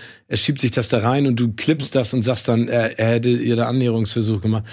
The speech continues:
sondern wenn es im Kontext dessen, was da passiert ist, und ich kenne den Film ja nicht, er hat sich schon vorher angefasst und danach, also, oder berührt oder wie auch immer und danach fragt er nach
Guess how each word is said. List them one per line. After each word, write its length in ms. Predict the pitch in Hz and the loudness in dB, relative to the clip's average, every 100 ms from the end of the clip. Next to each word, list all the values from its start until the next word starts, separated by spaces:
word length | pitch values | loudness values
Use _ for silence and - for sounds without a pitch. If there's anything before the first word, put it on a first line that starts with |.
| - - | -18 -20
sondern 280 | - 123 120 | -2 2 4
wenn 100 | 123 | 4
es 160 | 117 - | 2 0
im 180 | 120 98 | -2 0
Kontext 600 | - 180 - 127 - - | 2 2 2 0 0 0
dessen, 240 | 151 143 | 0 0
was 160 | 123 104 | 0 0
da 80 | 95 | -2
passiert 380 | 110 98 165 | -2 -2 0
ist, 80 | 147 | 0
und 60 | 110 | 0
ich 120 | 104 | 0
kenne 140 | 127 135 | 0 0
den 20 | |
Film 200 | 104 120 | 0 0
ja 80 | 113 | 2
nicht, 200 | 113 107 - - - _ | 2 -2 -10 -20 -20 _
er 120 | 113 110 | 0 0
hat 100 | 110 | 0
sich 160 | 104 | 0
schon 140 | - 104 | 0 0
vorher 400 | 131 127 127 120 | 2 2 0 0
angefasst 500 | 131 120 - 117 135 | 0 0 0 -2 -2
und 140 | 120 | 2
danach, 320 | 120 117 120 | 2 2 0
also, 240 | 107 95 87 | -2 -2 -4
oder 240 | 92 87 | -6 -6
berührt 560 | 87 98 107 151 147 147 | -4 0 4 6 4 2
oder 180 | 110 | 0
wie 140 | 110 135 | 2 2
auch 120 | 107 | 0
immer 200 | 117 120 | -2 0
und 120 | 113 | 0
danach 260 | 113 117 113 | 2 0 0
fragt 240 | - 107 | -2 -2
er 60 | 117 | 0
nach 200 | 113 | 0